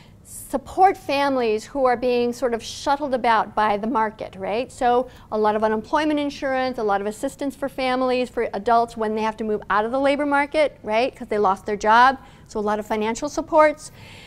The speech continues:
Child allowances, everybody gets a child allowance, whether you're poor or rich. If you have a baby, we give you money because we know that it costs money to raise kids. So all of these countries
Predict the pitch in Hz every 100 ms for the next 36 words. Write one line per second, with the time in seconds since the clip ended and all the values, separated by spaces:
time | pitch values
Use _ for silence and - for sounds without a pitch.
0 | - - - 233 226 247 277 294 277 277
1 | 302 - 320 320 - 269 277 294 277 269
2 | 254 226 226 208 190 165 - 202 196 202
3 | 196 - 294 294 247 233 202 - - 202
4 | 240 269 285 277 262 262 254 - - 240
5 | 220 254 262 262 233 220 185 208 208 214
6 | 208 226 233 233 247 226 214 - 226 220
7 | 240 220 214 208 196 196 190 - 190 -
8 | - - 185 220 233 247 - 240 247 247